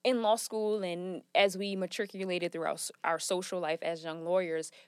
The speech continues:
people have always kind of said that we had a certain dynamic or chemistry about just our friendship and how we move in our career. And so it just all kind of made sense and it just came together very organically. Nothing was forced, no, nothing was overthought,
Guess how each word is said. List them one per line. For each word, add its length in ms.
people 240
have 120
always 320
kind 160
of 80
said 160
that 120
we 100
had 200
a 60
certain 320
dynamic 480
or 80
chemistry 500
about 460
just 160
our 120
friendship 600
and 280
how 240
we 220
move 240
in 100
our 140
career. 600
And 220
so 320
it 80
just 200
all 120
kind 160
of 80
made 220
sense 500
and 120
it 20
just 200
came 220
together 320
very 240
organically. 960
Nothing 340
was 140
forced, 420
no, 140
nothing 340
was 120
overthought, 580